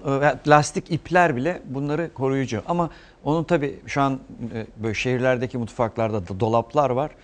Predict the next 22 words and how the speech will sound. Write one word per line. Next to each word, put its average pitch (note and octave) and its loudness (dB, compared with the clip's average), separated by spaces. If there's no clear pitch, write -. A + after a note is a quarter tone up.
Bunlar C#3+ 4
da, G#2+ 0
e, F#2 -6
bence F#2+ -4
işte F#2+ -4
dikkatle, A2 -2
dikkat, - -6
e, G#2 -4
elden G#2+ 2
geçirilmesi G#2+ -4
gerekiyor. G2 -4
Tehlike F#3 6
avını F#3+ 2
söylemiştim. A#2 0
Tabii F#3+ 6
siz D#3+ -2
doğrusunu F3 4
yaptınız, D3+ 2
bütün F3 -2
dolapları D3 2
sabitlediniz. B2 2
Ama, F3+ 0